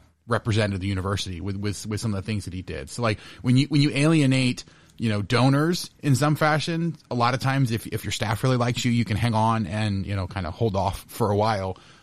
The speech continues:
Um, or vice versa, you know, if you have some issues with the staff, but you have ins with some of the really big money donors that can, you know, keep you a, a long, long enough, basically because the donors decide that they, you know,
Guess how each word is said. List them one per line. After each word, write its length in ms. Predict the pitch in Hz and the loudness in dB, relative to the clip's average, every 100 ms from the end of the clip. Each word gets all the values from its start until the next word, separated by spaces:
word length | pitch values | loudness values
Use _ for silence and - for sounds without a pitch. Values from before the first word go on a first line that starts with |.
| _ | _
Um, 260 | 120 104 101 | -6 -4 -2
or 260 | 127 120 113 | 0 2 4
vice 220 | 117 110 | 2 0
versa, 460 | 143 131 104 92 98 | 2 2 2 -2 -2
you 80 | |
know, 60 | 101 | -2
if 100 | 92 | 0
you 80 | 107 | 0
have 100 | 110 | 0
some 120 | 110 | 0
issues 200 | 110 110 | 0 -2
with 100 | 101 | -4
the 60 | 98 | -4
staff, 360 | - 101 - | -4 -4 -2
but 140 | 110 - | -4 0
you 80 | 101 | 0
have 200 | 98 - - - - | 0 -4 -16 -20 -2
ins 280 | 131 120 107 | 4 6 4
with 140 | 107 | 0
some 140 | - 117 | 0 0
of 60 | |
the 60 | 101 | 0
really 300 | 95 110 104 | 0 2 0
big 420 | - 117 107 104 | 0 0 0 0
money 280 | 98 101 95 | 0 2 2
donors 480 | 120 123 113 98 92 | 4 4 6 2 0
that 120 | 104 | 0
can, 220 | 107 104 - | -2 -6 -4
you 160 | 127 | -2
know, 200 | 101 87 - - | -2 -4 -8 -10
keep 220 | - 113 | -6 0
you 280 | 113 101 87 - | 0 0 -4 -6
a, 60 | 104 | -2
a 20 | |
long, 540 | 98 110 104 101 92 - - - 127 | 2 4 4 2 -2 -8 -20 -14 0
long 220 | 123 135 | 4 6
enough, 260 | 107 101 98 | 4 0 0
basically 340 | 135 127 110 | -2 -2 -4
because 260 | 101 107 95 | -6 -6 -6
the 40 | |
donors 300 | 92 104 98 | -6 -6 -6
decide 240 | - 104 92 | -6 -4 -4
that 120 | 90 | -4
they, 140 | 101 95 - | -4 -4 -4
you 120 | 110 | -2
know, 140 | 85 | -2